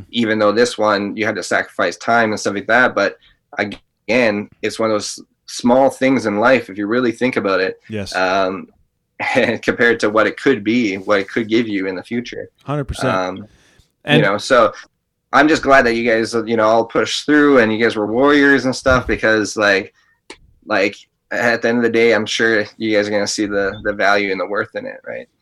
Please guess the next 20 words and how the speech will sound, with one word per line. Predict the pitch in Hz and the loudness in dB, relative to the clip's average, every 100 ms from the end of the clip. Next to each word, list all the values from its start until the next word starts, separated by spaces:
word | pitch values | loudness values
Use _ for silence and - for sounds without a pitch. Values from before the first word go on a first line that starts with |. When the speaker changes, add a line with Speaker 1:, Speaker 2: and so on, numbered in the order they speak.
| - | -4
Speaker 2:
I | 139 | 0
bel-, | 165 165 - | 0 -2 -4
I, | 123 113 117 | -4 -4 -4
I | |
believe | 135 123 135 | -4 -2 -4
so. | - 143 139 113 _ _ _ - | 0 0 0 -2 _ _ _ -6
Plus, | 180 214 | 0 2
it's | 233 240 | 0 -2
a | |
privilege | - - 208 208 165 | 0 2 2 0 -4
for | - 131 | -6 -4
guys | 143 143 | 0 0
like | 131 131 | -2 -6
you | 147 147 | -4 -4
and | 123 | -4
me | 135 139 | -4 -4
who | 123 | -2
we | 123 | 0
don't | 151 151 85 | 0 0 -2
live | 127 151 | 0 0